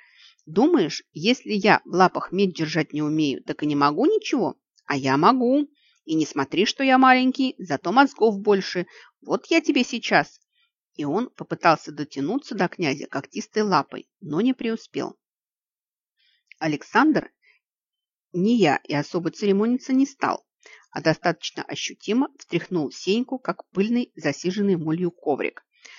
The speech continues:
отчего кошачьи челюсти звонко клацнули. "А ну, заткнись!" Кот немного притих, но еще продолжал попытки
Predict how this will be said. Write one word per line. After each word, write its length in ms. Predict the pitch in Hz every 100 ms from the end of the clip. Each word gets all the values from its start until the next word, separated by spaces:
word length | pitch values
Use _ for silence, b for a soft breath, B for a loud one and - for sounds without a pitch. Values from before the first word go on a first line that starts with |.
| B -
отчего 340 | - 165 156
кошачьи 540 | 151 156 160 143 -
челюсти 580 | - 185 233 254 - 269 -
звонко 400 | 151 143 165 - _
клацнули. 560 | - - - - - _ _ _ _ _ _
"А 80 | 175
ну, 100 | 208
заткнись!" 680 | 208 - 208 196 180 - - _ _ _ _ _ _ _
Кот 300 | - 214 - -
немного 400 | 151 170 160 196
притих, 640 | 202 160 - - 165 - _ B B B _
но 100 | 139
еще 280 | 135 - 233
продолжал 560 | 220 160 143 139 190
попытки 580 | - - - 240 - 269